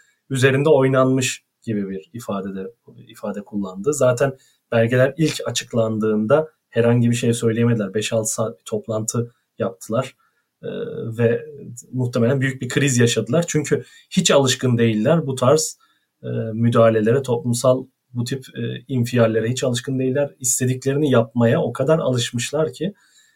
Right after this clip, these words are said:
senin de dediğin gibi, e, bunun suç olduğunun veya bunun ya-, ileride bir takım yaptırımları olacağının dahi farkına varamayacak derinlikte bir güç sarhoşluğu ki bu da zaten iktidarı ve iktidar çevresindeki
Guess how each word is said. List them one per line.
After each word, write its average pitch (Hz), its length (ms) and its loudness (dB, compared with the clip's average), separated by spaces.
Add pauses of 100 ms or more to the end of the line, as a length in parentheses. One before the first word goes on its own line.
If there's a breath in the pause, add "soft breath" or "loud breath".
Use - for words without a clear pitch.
(120)
senin 147 240 0
de 165 100 4
dediğin 120 220 4
gibi, 180 300 2 (380 soft breath)
e, 120 80 -4 (1200)
bunun 139 540 2
suç - 320 -2
olduğunun 120 640 4 (340)
veya 117 280 4
bunun 147 420 2 (180)
ya-, 120 200 -4 (220)
ileride 127 520 4
bir 120 120 0
takım 131 280 -2
yaptırımları 123 640 2
olacağının 131 640 2
dahi 117 400 2 (400 loud breath)
farkına 131 480 2
varamayacak 131 760 4
derinlikte 131 600 2
bir 143 80 2
güç 127 220 -4
sarhoşluğu 113 640 -2 (300 loud breath)
ki 170 300 2
bu 160 120 4
da 165 100 8
zaten 117 400 2
iktidarı 123 480 0
ve 151 80 2
iktidar 127 360 -2
çevresindeki 107 800 -4